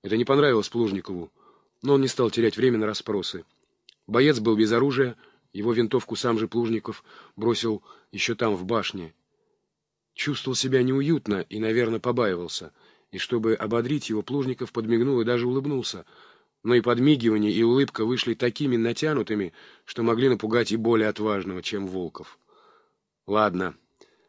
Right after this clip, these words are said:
добудем тебе оружие», — хмуро буркнул Плужников, поспешно перестав улыбаться. Пошёл вперёд, до следующей воронки.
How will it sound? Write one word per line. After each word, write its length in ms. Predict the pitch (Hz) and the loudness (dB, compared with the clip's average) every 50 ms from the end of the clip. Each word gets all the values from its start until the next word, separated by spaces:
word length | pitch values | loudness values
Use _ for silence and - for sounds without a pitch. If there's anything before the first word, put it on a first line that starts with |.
| _ _ | _ _
добудем 460 | - 101 113 123 127 127 117 107 101 | -2 -2 0 2 2 2 2 2 0
тебе 240 | 95 107 101 107 104 | 0 -2 -2 0 0
оружие», — 340 | 104 104 104 101 90 95 90 | 0 0 0 -2 -2 -4 -6
хмуро 280 | - - 107 101 98 95 | -6 -4 -2 -2 -2 -2
буркнул 360 | 92 98 101 87 - 101 92 | -2 -4 -4 -4 -6 -8 -8
Плужников, 560 | - - 131 143 135 117 131 - - 117 - - - - - _ | -6 -4 -4 -4 -2 -4 -6 -6 -8 -10 -12 -16 -20 -20 -16 _
поспешно 440 | - 104 - - - 123 107 117 110 | -10 -10 -6 -4 -2 -2 -2 -2 -4
перестав 460 | - 107 101 95 - - 110 101 - | -4 -4 -6 -6 -6 -6 -8 -6 -4
улыбаться. 540 | 107 104 104 98 98 90 - - 87 78 - _ _ _ _ _ _ _ _ _ _ _ | -4 -2 -2 -2 -4 -6 -8 -10 -12 -14 -16 _ _ _ _ _ _ _ _ _ _ _
Пошёл 280 | - 101 - - 120 104 | -10 -10 -6 -6 -6 -6
вперёд, 460 | - - 107 107 104 95 87 - - _ _ | -6 -2 0 2 2 2 0 -4 -12 _ _
до 120 | 98 107 101 | -6 -6 -4
следующей 380 | - 131 120 110 104 - - | -2 -2 -2 0 0 -2 -2
воронки. 480 | 107 107 107 101 92 82 - - 78 | 0 0 0 0 -2 -4 -8 -12 -16